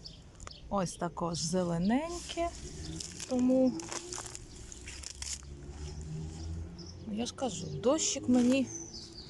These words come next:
дуже допоміг. <laughs> Приїжджати поливати поки що не можу, але ж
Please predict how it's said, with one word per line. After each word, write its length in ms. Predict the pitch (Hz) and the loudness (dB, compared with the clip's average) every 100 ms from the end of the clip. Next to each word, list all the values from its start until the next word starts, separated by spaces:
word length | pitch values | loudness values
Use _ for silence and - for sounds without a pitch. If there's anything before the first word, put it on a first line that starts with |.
| - - - - - - | -12 -12 -14 -12 -10 -2
дуже 260 | 208 220 | 2 4
допоміг. 460 | 202 214 220 190 127 - - - - - - | 6 6 6 4 2 -4 -8 -8 -10 -6 -2
<laughs> 2000 | 240 240 - - - - - - - - - - - - - - - - - - | 0 -2 -8 -12 -10 -10 -10 -12 -14 -16 -16 -16 -16 -14 -16 -16 -14 -12 -12 -2
Приїжджати 580 | 180 185 190 185 170 170 | 4 6 6 6 6 4
поливати 840 | - 185 185 180 185 180 180 165 - - - - - - - - - - | 6 8 10 10 8 6 2 0 -2 -10 -12 -14 -14 -14 -12 -12 -12 -2
поки 240 | 190 - | -2 0
що 260 | 185 - 196 | -6 -4 0
не 140 | 202 | 2
можу, 580 | 214 226 247 233 165 147 - - - - - - - - - - - - - - | 8 10 10 10 6 -4 -6 -8 -8 -8 -10 -12 -12 -12 -12 -12 -12 -12 -12 -2
але 260 | 170 190 | 2 4
ж 60 | 208 | 2